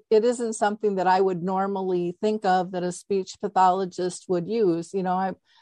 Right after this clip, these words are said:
I'm thinking in my mind, and I know nothing, I've not gone to one, but I'm thinking of,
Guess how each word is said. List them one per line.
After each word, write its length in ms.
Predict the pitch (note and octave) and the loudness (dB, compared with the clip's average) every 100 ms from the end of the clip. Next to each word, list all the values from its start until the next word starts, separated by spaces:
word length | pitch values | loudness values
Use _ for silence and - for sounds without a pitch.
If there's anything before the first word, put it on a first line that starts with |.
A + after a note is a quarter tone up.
| _ | _
I'm 220 | - G#3+ A3 | 2 2 6
thinking 380 | A3 G#3+ G3+ | 4 4 0
in 140 | F#3+ F#3 | 0 0
my 200 | F#3 G3 | 0 0
mind, 320 | F#3 F#3+ G3+ | -2 -2 0
and 120 | G3 | 2
I 160 | F#3 G3+ | 2 2
know 200 | G3+ G3 | 0 2
nothing, 460 | G3+ F#3+ F#3 F#3+ | 4 4 4 -2
I've 200 | F#3 F3+ | 0 -2
not 280 | F#3+ F3+ F3+ | 0 -2 0
gone 260 | G3+ G#3 G3+ | 2 2 2
to 80 | F#3 | 0
one, 260 | F3+ F3+ | 0 0
but 140 | F#3+ F3+ | 2 2
I'm 200 | F#3+ G3 | 2 0
thinking 420 | G3 G3 G3 F#3+ | -6 -6 -4 -2
of, 220 | F3+ F3+ | 0 -2